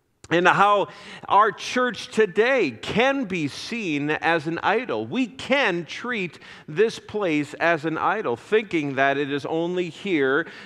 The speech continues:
that God can reveal himself and do amazing things. And what we find in the book of Acts, and that we're going to find even more today, is that Acts,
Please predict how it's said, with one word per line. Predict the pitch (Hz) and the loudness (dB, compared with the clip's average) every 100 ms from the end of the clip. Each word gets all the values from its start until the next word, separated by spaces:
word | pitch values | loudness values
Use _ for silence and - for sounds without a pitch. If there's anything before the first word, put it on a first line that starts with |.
| - | -2
that | 139 143 120 | 0 0 2
God | 165 165 170 160 | 4 6 4 2
can | - 170 156 | -2 0 0
reveal | 156 135 165 208 175 | -2 -2 0 0 0
himself | 135 117 - 127 123 | -2 -4 -2 -2 -2
and | 135 131 | -4 -6
do | 110 147 147 143 139 - - - - | -2 -2 0 -2 -6 -16 -20 -20 -8
amazing | 139 143 139 143 131 139 139 | -4 0 2 0 -2 -6 -6
things. | 120 165 165 143 71 - - - _ _ - - - - | -8 -8 -6 -6 -10 -18 -20 -20 _ _ -20 -20 -20 -10
And | - 185 | 2 4
what | 214 247 | 6 4
we | 269 214 | 4 2
find | - - 262 294 311 185 156 151 | -2 0 2 4 2 2 2 0
in | - 220 240 | 2 0 2
the | 247 | -2
book | 180 175 165 | 0 0 0
of | 131 | 0
Acts, | 123 147 165 - | 2 2 0 -4
and | 160 | -2
that | 160 | -2
we're | 135 208 | 0 -4
going | 214 220 185 | -2 -2 -2
to | - 170 156 - | -2 0 0 -4
find | - 170 170 180 | -8 -2 0 -2
even | 170 175 165 | -4 -2 -2
more | 160 185 220 | 0 2 0
today, | 170 151 139 170 254 226 156 156 | 0 -2 0 0 0 2 0 -2
is | - 175 160 - | 0 -2 -2 -8
that | 156 147 202 180 - | -8 0 2 2 0
Acts, | 170 208 233 156 - - | 4 6 6 4 0 -12